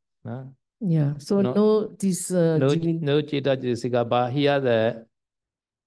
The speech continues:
Speaker 1: Kamaja Rupa Kalapa has. Even though no Citta Cetasika,
Speaker 2: Mm.
Speaker 1: stay there, this Kamaja Rupa Kalapa. And
Speaker 2: Yeah, yeah.
Speaker 1: also Jivit is we also
Speaker 2: Still have.
Speaker 1: exists. So because
Speaker 2: Mm.
Speaker 1: we cannot,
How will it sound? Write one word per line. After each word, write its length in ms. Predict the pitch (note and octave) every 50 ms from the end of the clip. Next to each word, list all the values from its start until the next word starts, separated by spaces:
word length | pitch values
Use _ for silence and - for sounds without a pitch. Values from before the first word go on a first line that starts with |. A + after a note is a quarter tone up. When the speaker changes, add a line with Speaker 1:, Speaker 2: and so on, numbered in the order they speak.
| _ _ _ _ C#3+ - _ _ _ _ _ _ -
Speaker 1:
Kamaja 640 | C3 B2+ B2+ C3 B2 B2+ C#3 C#3 C3+ C#3 - - - _ _ -
Rupa 320 | B2+ A#2+ A#2 B2 B2+ B2+
Kalapa 460 | B2+ - A#2+ A#2 A2+ G#2+ A2+ G#2+ G#2
has. 400 | G2 A2 A2 - - - - _ _ _ _ _ _ _ _ _ _ _ _ _ _
Even 320 | - C3 B2 C3 C3 B2+
though 120 | B2+ B2
no 180 | A#2+ B2 B2+ C3
Citta 320 | C3 - B2 A#2+ B2+ B2
Cetasika, 720 | A#2 A#2+ A2+ A2+ A2+ - A#2+ A2+ A2+ A#2 A#2 C3+ E3+ E3+ - _ _ _
Speaker 2:
Mm. 440 | - F#3+ D#3+ D#3 D3 C3+ C3+ C#3+ C3+ B2+ -
Speaker 1:
stay 340 | - - _ D3 C#3+ C#3 C#3
there, 240 | C3 C3 B2 A#2+
this 280 | A2+ A2+ A#2+ B2 A#2+ - _ _ _ _ _
Kamaja 400 | A#2+ A2+ A2 A2 G#2 G#2+ A2+ A2+
Rupa 300 | A2 G#2+ G2+ A2+ A2 G2+
Kalapa. 460 | F#2+ - G2+ G2 F#2 F#2+ F#2 - - - _ _ _ _ _ _ _ _ -
And 100 | A3 F#3
Speaker 2:
Yeah, 60 | E3+ E3
yeah. 140 | D#3 D3 C#3 -
Speaker 1:
also 140 | - C3 A2+ A2+
Jivit 340 | A2 A2 A#2 A#2+ C3 B2+
is 140 | B2+ A#2 G#2+
we 140 | A2 A2 A2
also 560 | G#2+ G#2+ G#2+ G#2 F#2+ G2+ G2+ G2+ G2+ A2 C3 B2+
Speaker 2:
Still 300 | - - - A3+ G#3 F#3+
have. 180 | F3 F3+ C#3+
Speaker 1:
exists. 340 | A2+ G2 G#2 G2 F#2 F#2 _ _ _ _ _ _ _ _ _ _ _
So 160 | - - B2+
because 380 | - B2+ C3 B2+ C3+ C3+ C3
Speaker 2:
Mm. 100 | A#2 B2
Speaker 1:
we 100 | A#2+ B2+
cannot, 640 | B2+ C3 - B2 A#2+ A#2+ A#2+ B2 B2+ C3 B2+ - -